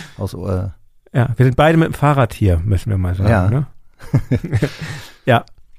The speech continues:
Speaker 1: Ähm,
Speaker 2: Ähm,
Speaker 1: aber das mit dem Cover ist Zufall. Also es war von
Speaker 2: Okay.
Speaker 1: einem Poster. Ich weiß gar nicht, wo ich das her hatte. Das ist eine Barbie-Puppe.
Speaker 2: Mhm.
Speaker 1: Also
Speaker 2: Einfach
Speaker 1: das,
Speaker 2: eine, ja.
Speaker 1: das ist eine, ein Poster, was ich irgendwo gefunden
Speaker 2: Ja.
Speaker 1: habe. Das, das ha-, das ha-, besitze ich auch noch in echt.
Speaker 2: Wer ist bei euch eigentlich zuständig fürs Artwork?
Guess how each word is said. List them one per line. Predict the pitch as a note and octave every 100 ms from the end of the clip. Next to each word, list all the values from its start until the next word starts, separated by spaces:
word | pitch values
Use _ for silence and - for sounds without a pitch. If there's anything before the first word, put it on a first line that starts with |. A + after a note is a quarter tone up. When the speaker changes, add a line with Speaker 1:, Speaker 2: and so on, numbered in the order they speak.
| -
Speaker 1:
Ähm, | - D#3 C3+
Speaker 2:
Ähm, | A#2
Speaker 1:
aber | A#2+ C#3
das | D3
mit | D#3+
dem | C#3+
Cover | - E3 G3+
ist | D#3+ -
Zufall. | D#3+ - A#2 F2+
Also | G2+
es | G#2+
war | C3 B2
von | C3
Speaker 2:
Okay. | G#2
Speaker 1:
einem | B2+
Poster. | - E3 - F#2+
Ich | -
weiß | C3
gar | -
nicht, | C#3+ -
wo |
ich | B2
das | C3
her | D#3
hatte. | D#3 G2+
Das | G2+
ist |
eine | A#2
Barbie-Puppe. | A2+ D#3+ A#2+ E2 - - E2 E2 -
Speaker 2:
Mhm. | B2+ A#2 F3 - -
Speaker 1:
Also | G#2
Speaker 2:
Einfach | D3 D#3
Speaker 1:
das, | D3
Speaker 2:
eine, | D3+
ja. | F3 - _ - C3
Speaker 1:
das |
ist | A#2+ D3
eine, | C3+ -
ein | B2
Poster, | - D#3+ E3+ - G2+
was | F#2+
ich | G2
irgendwo | G2 F#2
gefunden | F#2 - G2
Speaker 2:
Ja. | F2
Speaker 1:
habe. | -
Das, | F#2+ -
das | G2 -
ha-, | - -
das | G#2+ -
ha-, | -
besitze | A#2+ A#2 D#3+
ich | A#2 -
auch |
noch | F#2+ G2+
in | G#2+
echt. | G#2+ - - - -
Speaker 2:
Wer | - C3
ist | - -
bei | D3 E3
euch | C#3+ C#3+
eigentlich | C3+ B2+ A2
zuständig | - D3 - F3 F3 D#3+
fürs | D#3 C3+ - -
Artwork? | - B2 C#3 C3+ D3+ F#3